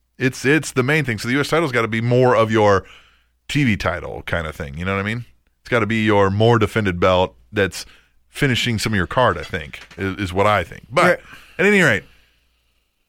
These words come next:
Speaker 1: Owens loses that. He has a feud with somebody until
Speaker 2: Yeah, right.
Speaker 1: Money in the Bank. And what if he wins Money in the Bank?
Speaker 2: Right.
Speaker 1: He'd be great
Speaker 2: This is
Speaker 1: Money
Speaker 2: what
Speaker 1: in the
Speaker 2: I'm
Speaker 1: Bank.
Speaker 2: saying. This is what I'm saying, though. I don't have faith in the fact that W W E has good enough writing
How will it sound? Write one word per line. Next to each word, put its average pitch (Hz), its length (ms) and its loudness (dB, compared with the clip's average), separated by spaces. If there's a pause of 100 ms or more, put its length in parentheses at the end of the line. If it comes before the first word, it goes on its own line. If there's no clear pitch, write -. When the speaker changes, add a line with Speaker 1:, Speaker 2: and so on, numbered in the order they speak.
(120)
Speaker 1:
Owens 160 220 0
loses 151 260 -2
that. 147 320 0 (680)
He 160 580 -4
has 135 280 -2
a 135 80 -6
feud 151 220 -6
with 143 100 -2
somebody 143 760 2 (540)
until 127 200 4
Speaker 2:
Yeah, 143 180 6
right. 139 80 4
Speaker 1:
Money 165 240 4
in 156 60 2
the 151 60 2
Bank. 165 280 2
And 135 140 -2
what 175 120 2
if 156 60 -2
he 190 100 -2
wins 190 220 0
Money 196 160 -2
in 190 60 -4
the 202 80 -6
Bank? 185 240 0 (100)
Speaker 2:
Right. 180 260 2 (160)
Speaker 1:
He'd 214 120 -6
be 220 80 -6
great 240 180 2
Speaker 2:
This 254 140 4
is - 40 -4
Speaker 1:
Money 165 140 2
Speaker 2:
what 226 80 4
Speaker 1:
in 208 60 2
the 185 60 0
Speaker 2:
I'm 202 40 0
Speaker 1:
Bank. 147 220 2
Speaker 2:
saying. 110 80 -14
This 240 180 2
is 202 140 -4
what 185 100 2
I'm 147 120 0
saying, 147 280 0
though. 104 180 -6 (280)
I 170 80 4
don't 220 100 2
have 220 220 2
faith 175 760 2 (1160)
in 185 100 2
the 165 80 0
fact 190 360 0
that 156 100 -8
W 175 240 0
W 170 240 0
E - 20 2
has 151 400 0
good 165 260 0
enough 151 320 0
writing 135 540 2